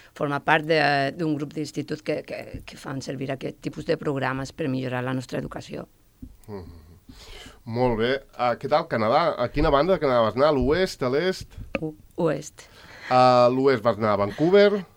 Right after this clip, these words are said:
Speaker 1: Alberta. Província
Speaker 2: Ah,
Speaker 1: d'Alberta.
Speaker 2: Déu! Escolta una cosa, a quina, a quina època de l'any vas anar, Carmen?
Speaker 1: <laughs> Maig.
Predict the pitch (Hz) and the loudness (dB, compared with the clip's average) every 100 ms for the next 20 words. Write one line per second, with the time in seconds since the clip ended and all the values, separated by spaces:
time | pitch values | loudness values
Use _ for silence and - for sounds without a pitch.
0 | _ - - - 170 165 156 139 147 - | _ -20 -4 0 2 2 0 -8 -12 -18
1 | _ _ _ _ _ _ _ 175 175 170 | _ _ _ _ _ _ _ 2 4 6
2 | 165 190 185 180 185 403 339 156 - 180 | 6 8 8 10 12 12 10 6 -2 -4
3 | 175 - - - - - - - - 165 | -4 -6 -10 -8 -8 -2 -2 -2 0 4
4 | 202 208 147 127 143 147 147 131 123 131 | 6 6 6 4 0 4 4 4 -2 -2
5 | 131 123 104 101 95 87 92 117 104 101 | 0 0 0 -2 -4 -4 -6 -4 -4 0
6 | 127 196 202 165 233 - 214 170 160 - | 0 0 -4 -4 -8 -12 -10 -8 -8 -10